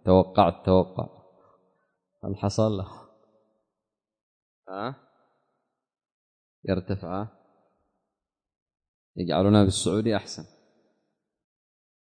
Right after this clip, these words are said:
أخي يقول: كيف يكون لباس المرأة في حال النظرة الشرعية؟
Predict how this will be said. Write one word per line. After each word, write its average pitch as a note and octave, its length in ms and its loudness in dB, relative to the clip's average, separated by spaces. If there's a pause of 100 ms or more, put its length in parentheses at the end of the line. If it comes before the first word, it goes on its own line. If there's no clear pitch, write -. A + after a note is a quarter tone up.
(500)
أخي G2+ 200 6
يقول: G#2+ 340 10
كيف A2+ 280 10
يكون G2+ 360 10
لباس F#2+ 380 8
المرأة F2+ 500 6 (320)
في F2 160 0
حال F2+ 300 6
النظرة E2+ 360 8
الشرعية؟ D#2+ 600 0